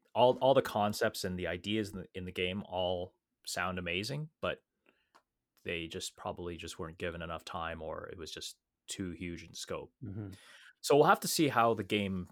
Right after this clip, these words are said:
Speaker 1: patches in over the next little bit, but, uh, yeah, definitely would like to see at least stabilize and then,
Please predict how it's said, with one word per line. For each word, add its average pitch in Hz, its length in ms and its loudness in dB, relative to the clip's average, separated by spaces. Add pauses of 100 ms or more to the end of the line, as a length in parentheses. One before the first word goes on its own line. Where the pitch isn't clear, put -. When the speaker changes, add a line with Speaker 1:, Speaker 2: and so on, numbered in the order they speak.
Speaker 1:
patches 98 600 2
in 90 200 -6
over 92 240 -4
the 90 80 -6
next 92 280 -4
little 87 180 -4
bit, 85 260 -6
but, 87 160 -6 (140)
uh, 85 360 -4
yeah, 127 140 -6
definitely 175 680 -2 (400)
would 113 160 -12
like 131 220 -6
to 107 160 0
see 104 580 -4 (1000)
at 107 60 -8
least 175 240 0
stabilize 87 720 -2
and 90 140 -8
then, 85 320 -8